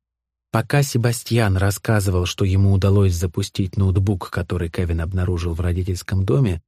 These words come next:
Вера притормозила, а потом и вовсе остановилась на обочине. Сначала Кевину показалось, что Себастьян пьян или под кайфом. Потом,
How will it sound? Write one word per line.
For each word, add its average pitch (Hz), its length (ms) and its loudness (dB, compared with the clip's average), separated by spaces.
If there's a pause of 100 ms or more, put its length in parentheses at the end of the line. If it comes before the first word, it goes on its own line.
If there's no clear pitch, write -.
(320)
Вера 123 300 2
притормозила, 107 800 2
а - 140 -4
потом 113 300 -2
и 113 140 -4
вовсе 107 500 0
остановилась 98 760 -2
на 95 100 2
обочине. 85 600 -4 (600)
Сначала 135 460 0
Кевину 120 360 0
показалось, 98 680 -2
что - 220 -6
Себастьян 92 560 -4
пьян 92 440 -2
или 101 180 -2
под - 200 -6
кайфом. 82 500 -8 (840)
Потом, 92 540 -4